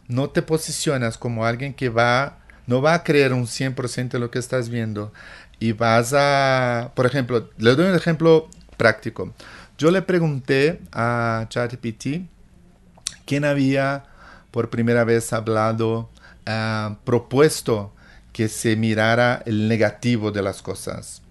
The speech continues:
¿no? Y me dijo, fue, ah, Hegel. Fue Hegel, porque Hegel propuso eso, que,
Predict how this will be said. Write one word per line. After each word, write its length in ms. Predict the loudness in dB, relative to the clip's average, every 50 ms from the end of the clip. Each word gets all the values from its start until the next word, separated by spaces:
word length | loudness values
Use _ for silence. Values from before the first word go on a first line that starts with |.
| -20 -20 -18 -12
¿no? 340 | -8 -6 -6 -6 -6 -8 -10 -14 -20 -20 -20 -20 -20 -20 -10 -4
Y 80 | -2 0
me 100 | 2 2
dijo, 340 | 2 2 0 -2 -4 -6 -6
fue, 760 | -6 -6 -4 -2 0 2 2 2 2 2 0 0 -2 -4 -6 -10 -12
ah, 320 | -10 -8 -8 -8 -8 -8 -6
Hegel. 420 | -4 -2 -2 -2 -2 -4 -4 -6 -8 -14 -18 -20 -20 -20 -20 -20 -20 -20 -20 -20 -20 -20 -20 -16 -8
Fue 120 | -6 -4
Hegel, 580 | -2 0 0 0 2 2 2 2 2 0 -2 -6 -10 -18 -20 -20 -20 -18 -8
porque 760 | -6 -6 -6 -4 -2 -2 0 0 0 0 -2 -2 -2 -2 0
Hegel 260 | 0 0 -2 -4 -4 -8 -16 -20 -20 -20 -12 -4
propuso 540 | -2 -2 -2 0 -2 -4 -4 0 2 2 4
eso, 360 | 4 2 0 0 -4 -6 -4
que, 440 | -2 -2 0 0 0 0 -4 -6